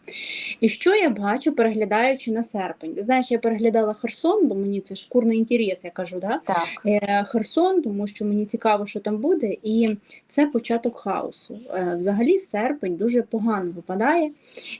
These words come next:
Speaker 1: і цей хаос, який буде, це буде і нова точка входу для раптових змін. Так, зміни можуть бути,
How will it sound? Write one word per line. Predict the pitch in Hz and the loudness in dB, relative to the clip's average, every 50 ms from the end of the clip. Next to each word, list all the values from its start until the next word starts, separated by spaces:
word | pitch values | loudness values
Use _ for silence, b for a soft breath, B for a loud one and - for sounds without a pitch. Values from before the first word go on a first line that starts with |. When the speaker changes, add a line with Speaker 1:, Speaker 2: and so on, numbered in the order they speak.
| B - | B 2
Speaker 1:
і | 226 233 220 | 2 2 4
цей | - 254 240 233 | 4 4 2 2
хаос, | - 285 311 392 427 415 370 - - | 2 2 4 4 4 2 2 0 -4
який | 226 - 233 233 226 | -4 0 0 0 2
буде, | 196 190 220 233 220 202 175 160 147 143 143 - _ _ | 2 2 4 4 4 4 2 0 0 -2 -6 -10 _ _
це | - - 262 | -2 0 2
буде | 262 277 240 254 | 4 4 4 6
і | 247 233 | 6 6
нова | 220 240 277 294 277 247 | 4 4 4 4 2 2
точка | 247 233 240 240 - - 277 | 2 2 2 2 0 0 -2
входу | 254 - - - - 262 240 220 190 170 165 151 143 - B B B B B B B | -2 -2 -4 -2 2 4 4 4 4 0 -4 -6 -6 -8 B B B B B B B
для | 190 175 208 254 247 214 185 - | -2 2 2 4 4 2 0 -2
раптових | 196 208 220 220 - - - 262 277 330 339 330 254 - - 208 | 0 0 0 0 0 2 4 4 4 4 4 2 -2 -4 -4 -4
змін. | 190 208 226 240 233 214 190 170 - - _ _ _ - | 0 4 4 4 4 4 0 -4 -10 -12 _ _ _ 0
Так, | 254 226 196 170 - - - | 2 2 2 0 -4 -10 -14
зміни | 208 185 175 214 220 269 339 349 262 190 - | -12 -6 0 2 4 4 4 4 2 0 -4
можуть | - 208 214 233 247 226 226 196 185 180 | -4 -2 -2 -2 -2 -2 -4 -6 -8 -6
бути, | 175 208 202 196 - - - | -4 -4 -4 -4 -6 -8 -12